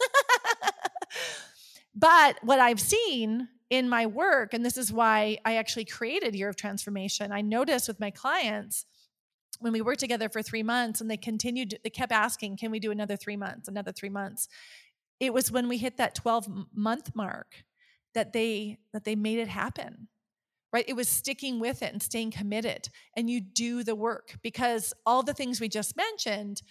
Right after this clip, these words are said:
take some time and implementation to really integrate and make it a new behavior, a new way of being.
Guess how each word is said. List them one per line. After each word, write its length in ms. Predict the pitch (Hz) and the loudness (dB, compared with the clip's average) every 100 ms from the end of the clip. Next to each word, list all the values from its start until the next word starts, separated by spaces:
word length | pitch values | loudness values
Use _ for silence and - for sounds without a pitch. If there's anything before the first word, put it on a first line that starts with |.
| - - | -12 -4
take 320 | - 277 - | -2 -2 -2
some 280 | - 269 247 | -4 -4 -4
time 500 | - 226 214 214 214 | -2 0 0 -2 -4
and 100 | 208 | -4
implementation 880 | 196 208 226 226 339 370 - 220 214 | -6 -6 -4 -4 -4 -4 -4 -4 -6
to 120 | 226 | -4
really 180 | 226 214 | -4 -2
integrate 540 | 233 277 226 214 214 | -4 -4 -2 -2 -2
and 140 | 214 208 | -4 -4
make 240 | 202 - | -6 -6
it 160 | 220 214 - - _ - | -8 -8 -18 -20 _ -6
a 60 | 226 | -2
new 560 | 220 214 240 262 277 | 2 6 6 4 0
behavior, 560 | 220 233 185 208 196 190 | -6 -6 -4 -4 -4 -6
a 80 | 202 | -2
new 240 | 208 240 | 2 2
way 220 | 233 220 | 0 -2
of 160 | 196 170 | -4 -8
being. 400 | 202 196 - | -10 -10 -14